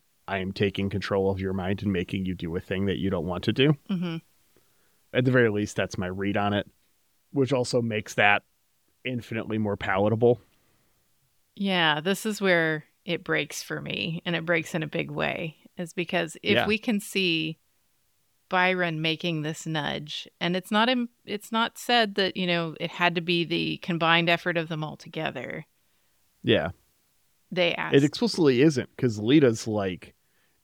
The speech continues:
Speaker 1: "Did you get through?"
Speaker 2: Mm-hmm.
Speaker 1: And he's like, "I didn't hear back, but I, like," I think it's implied that he made an invitation for her to come in.
Speaker 2: Right.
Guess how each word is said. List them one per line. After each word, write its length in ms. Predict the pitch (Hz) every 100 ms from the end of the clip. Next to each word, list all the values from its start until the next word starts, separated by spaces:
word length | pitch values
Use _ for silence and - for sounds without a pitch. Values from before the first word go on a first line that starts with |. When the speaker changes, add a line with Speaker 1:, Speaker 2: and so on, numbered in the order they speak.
| 120
Speaker 1:
"Did 260 | 120 127 -
you 120 | 123
get 280 | 110 120 -
through?" 520 | - 101 123 101 80
Speaker 2:
Mm-hmm. 440 | 202 180 180 175 160
Speaker 1:
And 320 | 110 110 101
he's 180 | 113 117
like, 220 | 113 110
"I 120 | -
didn't 200 | 131 135 127
hear 240 | 147 127
back, 540 | 113 104 110 107 95 - -
but 260 | 113 95 _
I, 200 | - 104
like," 420 | 98 95 92 - _ _ _ _
I 80 | 143
think 160 | 151 139
it's 200 | 131 -
implied 440 | 160 143 147 139 127
that 120 | 120
he 100 | 127
made 220 | 117 113
an 140 | 107 104
invitation 800 | 117 123 107 - 113 110 - 98
for 200 | - 95
her 160 | 98 90
to 80 |
come 260 | - 92 87
in. 140 | 64
Speaker 2:
Right. 520 | 180 180 165 - -